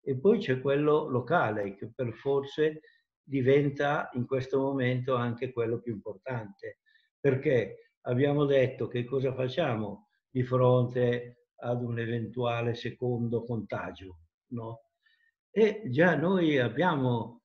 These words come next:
nei gruppi di lavoro sviluppato questo tipo di discorso,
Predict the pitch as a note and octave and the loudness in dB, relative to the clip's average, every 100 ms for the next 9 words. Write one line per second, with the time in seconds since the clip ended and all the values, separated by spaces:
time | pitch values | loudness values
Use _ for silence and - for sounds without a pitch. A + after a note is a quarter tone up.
0 | _ _ C3 B2+ D3+ D#3 D3 B2+ C3 C3 | _ _ -2 2 0 2 0 2 2 4
1 | D3+ C3 A#2+ A#2+ B2 A#2+ - C#3 - - | 4 4 2 0 0 0 -2 -6 -6 -6
2 | A2 - A#2 - A#2+ C3+ B2+ B2 G#2+ G#2+ | -8 -4 -6 -6 -10 -8 -10 -10 -10 -12
3 | A2 - B2+ G#2 - C#3 E3 | -14 -8 -6 -6 -8 -8 -10